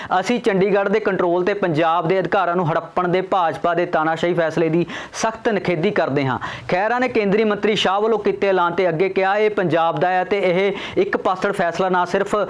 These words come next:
ਸੰਘਵਾਦ ਤੇ ਸਿੱਧਾ ਹਮਲਾ ਹੈ, ਬਲਕਿ ਪੰਜਾਬ ਦੇ ਚੰਡੀਗੜ੍ਹ ਉੱਪਰ ਸੱਠ percent ਕੰਟਰੋਲ ਵਾਲੇ ਹਿੱਸੇ ਤੇ ਵੀ ਹਮਲਾ ਹੈ।"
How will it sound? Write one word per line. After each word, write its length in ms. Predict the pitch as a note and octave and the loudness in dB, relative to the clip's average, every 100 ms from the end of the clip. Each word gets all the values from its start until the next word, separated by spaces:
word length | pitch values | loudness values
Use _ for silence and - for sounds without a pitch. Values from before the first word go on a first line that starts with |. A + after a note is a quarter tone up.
| - - | -6 -6
ਸੰਘਵਾਦ 540 | - G3 A3+ A#3+ G#3+ | -2 0 2 2 0
ਤੇ 160 | G#3 G#3+ | 0 0
ਸਿੱਧਾ 340 | G3+ E3 G#3+ | 0 0 0
ਹਮਲਾ 280 | F3+ F3 F3+ | 2 2 0
ਹੈ, 60 | |
ਬਲਕਿ 380 | G3+ F3 F3+ G3+ | 0 0 0 -2
ਪੰਜਾਬ 580 | G3+ F#3 D3+ E3 E3+ D#3+ | 0 0 2 2 2 2
ਦੇ 100 | F#3 | 0
ਚੰਡੀਗੜ੍ਹ 460 | F3+ F3 D#3+ E3+ F#3 | 0 0 2 2 0
ਉੱਪਰ 260 | F3 F3+ | 0 -2
ਸੱਠ 320 | F3 F#3+ G3 | -2 -4 -4
percent 460 | G3 F#3 F3 E3+ F3+ | -4 -2 -2 -2 0
ਕੰਟਰੋਲ 360 | F3 D#3+ E3 E3 | 0 2 2 2
ਵਾਲੇ 200 | E3 E3 | 2 2
ਹਿੱਸੇ 300 | D3+ E3 F3 | 0 0 0
ਤੇ 160 | F3+ | 0
ਵੀ 240 | D#3+ F3+ F3 - - - | 2 2 0 -4 -6 -2
ਹਮਲਾ 220 | F#3 F#3 D#3+ | 0 2 2
ਹੈ।" 140 | A#2 | -2